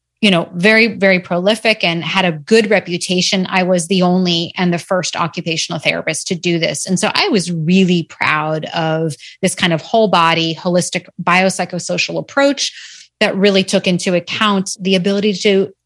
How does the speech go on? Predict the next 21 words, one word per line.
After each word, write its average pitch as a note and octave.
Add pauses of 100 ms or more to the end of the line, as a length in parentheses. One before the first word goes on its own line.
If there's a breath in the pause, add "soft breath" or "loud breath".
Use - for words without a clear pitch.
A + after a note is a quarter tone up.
(120)
you G3
know, F3+
use F3+
roles, F#3
habits, F3+
and G#3
routines G3+
in E3
my D#3
sessions, D3+
which F#3
is G3 (220)
incredibly A3
impactful F3 (280 loud breath)
when A3+
you G#3+
think A3
about F#3+
all G3
of G#3
those F#3+